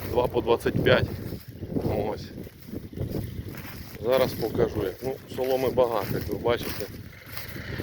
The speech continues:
От зараз з товаришем настраюємо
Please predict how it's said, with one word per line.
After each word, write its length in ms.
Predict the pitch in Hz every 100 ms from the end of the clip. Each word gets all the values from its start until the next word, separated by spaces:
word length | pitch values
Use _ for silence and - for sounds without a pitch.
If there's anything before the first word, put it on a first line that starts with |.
| - - - - - - - - - - 104 110
От 120 | 110
зараз 380 | 127 113 110 - - - - - - - - - - - - - - - - -
з 40 | -
товаришем 540 | 127 135 117 - 117
настраюємо 720 | 120 - - 131 120 117 117